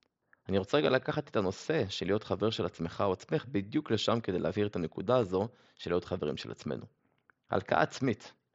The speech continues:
על טעות שנעשתה או משהו שנעשה שאינו מספיק טוב,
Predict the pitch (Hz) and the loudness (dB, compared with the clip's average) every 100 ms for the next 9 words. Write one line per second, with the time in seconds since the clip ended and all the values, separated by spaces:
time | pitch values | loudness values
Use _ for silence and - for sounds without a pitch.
0 | _ _ _ _ - 98 120 - 131 104 | _ _ _ _ -4 2 2 4 4 2
1 | - 131 135 104 95 87 113 107 76 87 | 2 4 6 6 4 2 0 -4 -4 -4
2 | - 98 92 - - - 82 85 90 - | 0 2 2 0 -8 -8 -4 -2 -2 -4
3 | 92 - 110 123 | -10 0 2 2